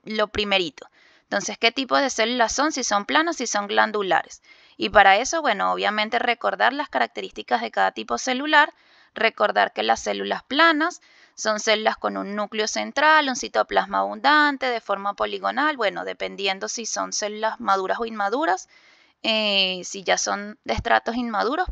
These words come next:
o más profundos, pues van a ser células más bien redondeadas, eh, pero siempre con el núcleo central y el citoplasma es bastante homogéneo. Aunque pierdan la relación núcleo-citoplasma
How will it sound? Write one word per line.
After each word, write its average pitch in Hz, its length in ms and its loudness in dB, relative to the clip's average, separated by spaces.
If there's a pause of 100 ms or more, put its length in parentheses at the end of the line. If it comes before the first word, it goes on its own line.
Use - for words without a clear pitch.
o 196 120 -2
más 196 160 -4
profundos, 330 640 -4 (400)
pues 220 160 2
van 196 180 4
a 190 60 -2
ser 214 200 0
células 226 420 -2
más 196 160 -4
bien 208 280 -2
redondeadas, 262 880 4 (840)
eh, 233 500 2
pero 247 180 6
siempre 359 320 0
con 302 160 2
el 233 140 0
núcleo 226 340 -2
central 254 600 2
y 349 40 -2
el 294 120 -2
citoplasma 226 600 -2
es 220 60 -10
bastante 226 540 0
homogéneo. 185 580 -4 (340)
Aunque 233 360 4
pierdan 320 500 2
la 349 100 2
relación 262 520 0
núcleo-citoplasma 269 1080 -2